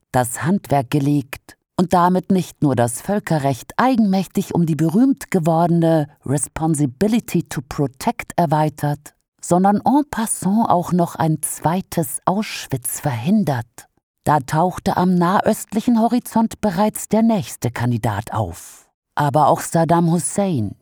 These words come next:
der die Welt um ein Haar ins nukleare Armageddon gestürzt hätte, konnte mit einer willigen Koalition des Westens gerade noch rechtzeitig der Garaus gemacht werden.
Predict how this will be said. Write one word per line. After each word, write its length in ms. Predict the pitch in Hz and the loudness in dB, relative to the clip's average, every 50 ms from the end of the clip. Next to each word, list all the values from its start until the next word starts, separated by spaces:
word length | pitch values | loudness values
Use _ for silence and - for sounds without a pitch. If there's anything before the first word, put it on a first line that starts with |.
| _ _ _ _ - | _ _ _ _ -4
der 120 | 143 151 | -2 0
die 140 | 139 165 151 | 0 2 2
Welt 280 | 165 175 185 175 - - | 2 2 0 0 0 0
um 100 | 190 185 - | 0 0 0
ein 420 | - 208 233 247 254 226 202 170 185 | -2 0 2 2 2 2 2 0 0
Haar 280 | 202 208 185 151 135 | 0 0 0 0 0
ins 240 | - 170 - - - | 0 0 -2 -2 0
nukleare 760 | 180 202 233 277 269 - - 185 202 196 196 202 170 175 - | 0 2 2 2 0 0 0 0 2 2 2 2 2 2 2
Armageddon 560 | 175 180 180 180 180 - 202 226 208 196 175 | 2 2 2 2 2 2 2 2 4 4 2
gestürzt 560 | 151 156 - - - 175 170 147 - - - | 2 0 -2 -2 0 0 0 0 -2 -2 -2
hätte, 400 | - 165 - - 170 170 165 151 - - - - - - _ _ | -2 -2 0 0 2 2 2 2 0 -4 -12 -20 -20 -20 _ _
konnte 400 | - - 240 269 294 - - 240 | -2 2 2 2 2 2 2 2
mit 180 | 226 214 - - | 2 2 0 0
einer 380 | 185 185 180 175 170 165 170 | 0 2 2 2 2 2 2
willigen 340 | 247 277 285 254 185 185 202 | 2 2 2 0 0 0 -2
Koalition 760 | - - 196 190 185 175 175 151 - - - 185 170 190 185 165 | 0 0 0 2 2 2 0 -2 -2 -2 0 0 2 2 2 0
des 200 | 165 - - - | -2 -2 -2 0
Westens 800 | 165 170 156 - - - - 165 160 156 147 - - - - - _ - | 0 0 0 -2 -6 -4 -2 0 0 2 0 -2 -4 -10 -16 -18 _ -4
gerade 500 | 185 185 170 190 220 247 269 269 254 247 | -2 -2 0 0 2 2 2 2 2 2
noch 280 | 226 202 - - - - | 2 2 0 -2 -2 -2
rechtzeitig 840 | 196 180 - - - - - 175 170 170 - - 175 160 - - | -2 -2 -4 -10 -10 -6 -2 -2 0 -2 -2 -4 -6 -6 -4 -2
der 160 | - 165 165 | -2 0 0
Garaus 580 | 147 143 151 151 143 113 110 107 113 - - - | 0 0 0 0 0 -2 -2 -2 -2 -4 -6 -4
gemacht 460 | - 113 110 107 - - - - - | -2 -2 -2 -2 -4 -6 -10 -8 -4
werden. 420 | 110 107 104 110 113 - 104 - | -4 -2 -2 -2 -4 -4 -6 -8